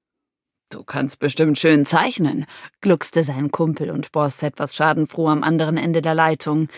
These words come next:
„Der Minimarkt hat sicher alles, was du dafür brauchst.“ Das Klicken in seinem Ohr verriet Nick, dass Hendrik aufgelegt hatte. Ungläubig schüttelte er den Kopf.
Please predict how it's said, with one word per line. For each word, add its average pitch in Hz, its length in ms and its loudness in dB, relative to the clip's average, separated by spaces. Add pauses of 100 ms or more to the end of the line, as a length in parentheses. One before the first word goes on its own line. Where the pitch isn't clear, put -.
(400)
„Der 269 240 6
Minimarkt 269 540 6
hat 180 100 2
sicher 185 320 4
alles, 208 300 6
was 151 160 2
du 147 100 -2
dafür 139 300 0
brauchst.“ - 600 -12 (1400)
Das 220 240 2
Klicken 262 340 4
in 226 140 4
seinem 202 320 2
Ohr 196 180 4
verriet 190 460 -4
Nick, 165 240 -4
dass 180 180 -8
Hendrik 180 380 -2
aufgelegt - 640 -6
hatte. - 400 -14 (800)
Ungläubig 139 540 -2
schüttelte 143 360 -4
er 139 80 -4
den 135 180 -6
Kopf. - 420 -12